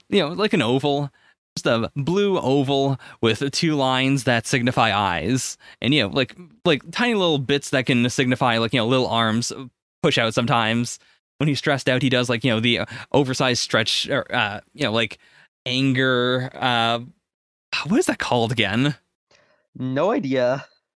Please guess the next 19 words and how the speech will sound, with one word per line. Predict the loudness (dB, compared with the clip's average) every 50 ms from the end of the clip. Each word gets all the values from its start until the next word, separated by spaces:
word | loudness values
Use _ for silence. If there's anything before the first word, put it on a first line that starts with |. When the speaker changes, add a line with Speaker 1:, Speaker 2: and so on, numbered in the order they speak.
| _ _ -4
Speaker 1:
You | -2 -2 0 0 2 2 2
know, | 2 0
the, | 0 -2 -4 -2 -2
the | -2 -2 0
anime | 0 0 0 2 2 2
anger | 0 0 0 0 2 2 2 2 2 2
marks. | 0 0 0 0 -2 -4 -6 -8 -6 -4 -2 -4
<laughs> | -4 -6 -12 _ _ _ _ _ _ _ _ _ _ _ _ _ _ _ _ -10
Speaker 2:
Yeah, | -6 -2 0 0 2 2 0 0
the | -2 -6 -10 -12 -8 -4 0
hashtag | 0 0 0 -2 -4 -8 -8 -6 -4 -4 -4 -6 -8
that | -12 -14 -14
appears | -14 _ -8 -8 -8 -8 -8
on | -12 -12 -10
your | -8 -6 -4
head | -2 -2 -2 -4
when | -6 -10 -10
you're | -10 -10 -10
mad. | -8 -8 -8 -8 -8 -10 -14 -18